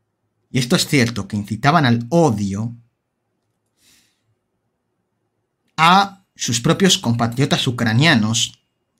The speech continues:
que se consideraban rusos o que simplemente preferían hablar en idioma ruso. O sea, el simple hecho de utilizar un idioma era motivo suficiente para que fueran excluidos y calificados delante de toda la opinión pública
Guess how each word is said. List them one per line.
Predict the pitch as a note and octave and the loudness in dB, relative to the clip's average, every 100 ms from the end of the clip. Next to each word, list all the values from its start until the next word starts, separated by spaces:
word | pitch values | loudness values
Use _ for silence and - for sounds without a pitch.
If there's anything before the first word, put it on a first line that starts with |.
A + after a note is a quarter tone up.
| _ _ _ _ _ _ - | _ _ _ _ _ _ -4
que | - | 0
se | F3+ - | 0 0
consideraban | D3 A#2 B2 A#2 C3+ E3 C3 | 0 0 2 4 4 4 2
rusos | F3+ F3 C#3+ - | 0 0 -2 -8
o | A#2 | -4
que | G3 F#3+ | -2 -2
simplemente | - D4 C#4 A3+ F3 G#3+ - | 2 2 4 4 4 2 0
preferían | - C3 - C#3+ F3+ F3 - - | 0 -2 0 2 2 2 -2 -6
hablar | B2 B2+ D#3+ E3+ - | -2 2 2 0 -2
en | B2+ | 0
idioma | A#2+ C3+ E3 E3+ - _ _ - | 2 2 0 -4 -8 _ _ -6
ruso. | C3+ A#2 - - | -4 -4 -8 -10
O | - | -6
sea, | - E3+ D#3 - _ _ - | -2 0 -2 -6 _ _ -6
el | C3+ | 2
simple | B3+ A#3 A#3 | 4 6 6
hecho | A#3 A3 | 6 2
de | |
utilizar | D#3+ D3 D3 F3+ | 2 0 0 2
un | F3 | 2
idioma | C#3 C#3+ F3+ G#2 G#2+ - _ _ _ _ _ - | 2 2 2 0 -4 -14 _ _ _ _ _ -4
era | E3+ - - | -2 -2 -2
motivo | B2+ C3+ C3+ D#3+ A3+ | 2 2 4 4 4
suficiente | E3 D3 - B2 C3+ A#2 A#2 | 2 0 -4 -2 0 0 0
para | A#2 A2+ A#2 | -4 -4 -4
que | B2 | -4
fueran | E3 F3 - | -2 -2 -4
excluidos | D3 - - - C#3 D3 A2 G#2 - _ | -8 -6 -10 -2 0 2 0 -4 -14 _
y | - | -10
calificados | B2+ C#3 B2+ C#3 B2 F#3+ A#2+ G#2+ - _ _ _ _ - | -2 -2 0 -2 2 2 2 -4 -8 _ _ _ _ -4
delante | C#3+ F3 G#3+ G3+ | 2 4 4 2
de | D#3 | 2
toda | F#3 F3 | 2 2
la | C#3+ | 0
opinión | C#3+ D#3+ C#3 | 0 -2 -2
pública | - F#3+ A#3 A#3+ A#3+ C#4 | 0 2 4 2 0 -4